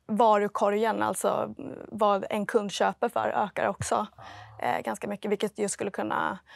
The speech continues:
ge utslag i marginalerna. Dessutom så investerar de en hel del i, eh, eh,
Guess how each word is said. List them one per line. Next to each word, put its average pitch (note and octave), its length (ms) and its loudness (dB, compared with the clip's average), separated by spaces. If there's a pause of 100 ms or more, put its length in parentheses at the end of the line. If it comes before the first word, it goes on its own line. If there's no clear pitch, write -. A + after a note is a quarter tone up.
(220)
ge G#3 180 2
utslag G#3 320 0
i - 60 0
marginalerna. G3+ 720 -2
Dessutom G#3+ 720 0
så - 440 -2
investerar G3+ 480 0
de G3 180 0
en G3+ 80 -6
hel G3 200 -2
del G3 280 0 (100)
i, G3+ 360 -2 (600)
eh, - 420 0 (440)
eh, - 340 -6